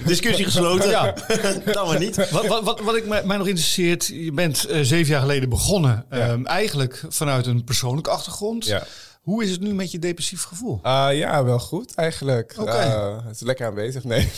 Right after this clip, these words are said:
Speaker 3: het gaat nu, het gaat, eh, het gaat beter. Ik, ehm, die therapie heeft heel erg geholpen. En op dat moment, ehm, ja, ik stond, ik, ik zat gewoon in een fase in mijn leven waarin ik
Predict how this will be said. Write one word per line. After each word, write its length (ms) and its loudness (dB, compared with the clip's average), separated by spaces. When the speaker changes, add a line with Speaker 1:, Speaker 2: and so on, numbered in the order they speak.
Speaker 3:
het 160 -4
gaat 220 2
nu, 120 0
het 140 -4
gaat, 280 0
eh, 220 2
het 160 -2
gaat 220 -2
beter. 420 -2
Ik, 160 -8
ehm, 340 0
die 180 -2
therapie 360 0
heeft 140 0
heel 160 2
erg 120 -2
geholpen. 800 -2
En 340 -2
op 140 -10
dat 100 2
moment, 460 -2
ehm, 320 2
ja, 480 0
ik 180 -6
stond, 280 0
ik, 180 -6
ik 140 -6
zat 180 2
gewoon 200 0
in 60 0
een 60 -4
fase 260 0
in 60 -6
mijn 120 -4
leven 220 -4
waarin 200 -2
ik 180 -12